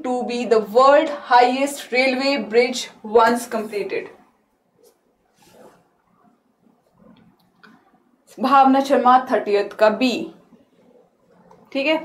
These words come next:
बहुत easy सा question है। तो जो चिनाब bridge है, ठीक है, जब ये complete हो जाएगा तो ये world का highest railway ब्रिज होगा। ठीक है, तो देखो बहुत सारी चीज़ें हैं highest, highest, तो हमें ये भी देख के चलना है कि वो क्या है।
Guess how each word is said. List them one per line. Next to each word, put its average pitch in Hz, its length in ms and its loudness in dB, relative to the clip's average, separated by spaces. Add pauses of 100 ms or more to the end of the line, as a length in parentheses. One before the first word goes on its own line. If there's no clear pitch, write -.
बहुत 233 240 0
easy 233 200 -4
सा 240 140 -2
question 240 340 -2
है। 240 100 -4 (300)
तो 196 120 -6 (680)
जो 208 120 -2
चिनाब 254 520 2
bridge 294 320 0
है, 269 300 2
ठीक 240 160 -2
है, 226 60 4
जब 220 200 -2
ये 214 80 2
complete 240 420 -4
हो 262 140 6
जाएगा 247 500 4
तो 220 140 -4
ये 208 140 -4
world 202 360 -4
का 208 100 -4 (160)
highest 302 580 0 (360)
railway 320 580 2
ब्रिज 220 500 -4
होगा। 185 220 0
ठीक 240 180 -6
है, 294 80 0
तो 320 200 2 (500)
देखो 240 220 4
बहुत 262 400 2
सारी 294 200 2
चीज़ें 247 340 -2
हैं 269 200 0
highest, 233 480 0
highest, 214 500 0 (280)
तो 233 80 -6
हमें 254 240 2
ये 233 240 0
भी 285 180 0
देख 240 280 2
के 254 120 0
चलना 214 320 -2
है 220 200 -2
कि 226 140 -6
वो 214 120 -2
क्या 214 240 0
है। 208 400 -6